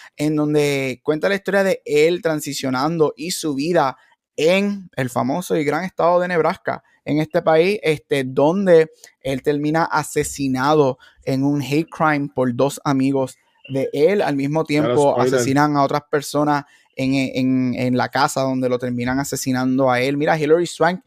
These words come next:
Speaker 1: da una interpretación magnífica. Esta película fue nominada a muchos Oscars, incluyendo actriz, y Chloe Sevigny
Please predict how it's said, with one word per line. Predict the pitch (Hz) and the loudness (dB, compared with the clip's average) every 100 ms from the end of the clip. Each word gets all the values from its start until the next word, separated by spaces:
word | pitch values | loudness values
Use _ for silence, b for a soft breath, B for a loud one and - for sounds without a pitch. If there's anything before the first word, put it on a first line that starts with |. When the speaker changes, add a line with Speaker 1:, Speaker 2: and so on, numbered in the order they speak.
| B B B | B B B
Speaker 1:
da | 156 | 0
una | 175 220 | 2 2
interpretación | 208 196 185 170 165 - 180 | 0 -2 0 -2 -2 -2 -2
magnífica. | 190 185 156 131 120 131 139 147 147 131 | -2 0 0 -2 -4 -2 -2 -2 -4 -6
Esta | - 147 | -2 -2
película | 151 156 151 | 0 0 0
fue | 143 | 0
nominada | 139 135 135 | -4 -2 -2
a | 127 | -2
muchos | 135 151 151 | -4 -2 -2
Oscars, | 135 - 151 143 | -2 -2 -2 0
incluyendo | 139 127 - 120 139 175 170 - | -2 -4 -6 -4 -2 2 2 2
actriz, | 131 _ 127 135 170 - | -8 _ -6 -4 -2 -4
y | 143 | -6
Chloe | - 196 214 | -2 2 2
Sevigny | 214 160 170 214 160 123 | 2 2 2 0 -2 -4